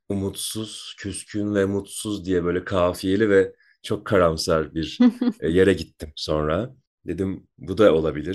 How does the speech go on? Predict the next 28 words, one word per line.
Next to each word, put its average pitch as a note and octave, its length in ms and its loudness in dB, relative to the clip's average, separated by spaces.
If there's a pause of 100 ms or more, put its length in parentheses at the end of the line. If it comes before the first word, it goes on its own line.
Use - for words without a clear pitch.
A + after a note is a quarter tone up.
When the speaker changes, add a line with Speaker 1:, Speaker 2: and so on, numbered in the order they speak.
(120)
Speaker 1:
çünkü F#2+ 500 -2 (120)
ilk - 380 -2
beş A#2 220 4
şarkı F#2 340 2
falan C3+ 400 2 (120)
bu A2 400 0
şeyleri G#2+ 520 2
dolduran, G2 580 4 (200)
anlamları G2+ 600 4
dolduran, F#2+ 500 4
albümün F#2+ 520 0
o - 340 2
adı F#2+ 200 0
olsaydı F#2+ 640 2 (320)
o G2 120 6
anlamları G2 500 4
dolduran F#2+ 640 2 (140)
şarkılar E2+ 520 2
oluyordu E2+ 420 0
ve A#2 240 0 (120)
karşılıyordu F#2+ 580 2
kendini. F#2 500 -2 (280)
Ama C3 200 6
sonra E3+ 540 4 (140)
albümün C3+ 360 4
son E3 260 4
şarkısını, C3 640 0
yani C3+ 480 2